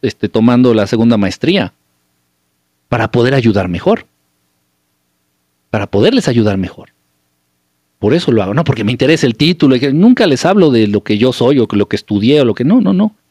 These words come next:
Pero sí lo hago, eso no quiere decir que no lo haga. También me quiero formar, me interesa. ¿Para qué? Ay, pues para ca-, pararme el cuello y sentirme don caca. No, es una pendejada eso.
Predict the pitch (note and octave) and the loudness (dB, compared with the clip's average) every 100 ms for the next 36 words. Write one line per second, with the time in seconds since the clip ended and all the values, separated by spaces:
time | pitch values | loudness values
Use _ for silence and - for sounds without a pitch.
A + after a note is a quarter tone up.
0 | _ _ - D#3 G3+ G3+ A3+ F#3 C3 E3 | _ _ -2 2 4 4 4 0 0 -2
1 | D#3+ D#3+ C#3 A#2 A2 G#2 E3 G3+ - _ | -2 -2 -2 0 0 0 -2 -4 -8 _
2 | _ _ _ _ _ _ - A2 C3 C3+ | _ _ _ _ _ _ -6 0 2 2
3 | - C#3+ C3+ A2+ C3+ D3 A2 C3 E3 E3+ | 2 0 2 0 2 2 2 0 0 0
4 | E3+ G#3+ E3+ B2+ C3+ C#3 - C3 B2 - | 0 0 -2 -2 -2 -4 -2 -2 -2 -4
5 | - C#3 D#3 G3 F3+ D#3 F3 F#3+ F#3+ C#3 | -4 -2 0 2 2 2 2 2 2 0
6 | B2 E3 E3+ C3+ B2 C3+ C#3+ C3+ C#3 E3+ | 0 2 2 2 2 0 -2 -4 -4 -6
7 | F#3 F3+ - - A#2+ A#2+ F#2 F#2 A2+ F#2 | -6 -8 -10 -6 -4 -4 -4 -4 -6 -8
8 | - - | -12 -20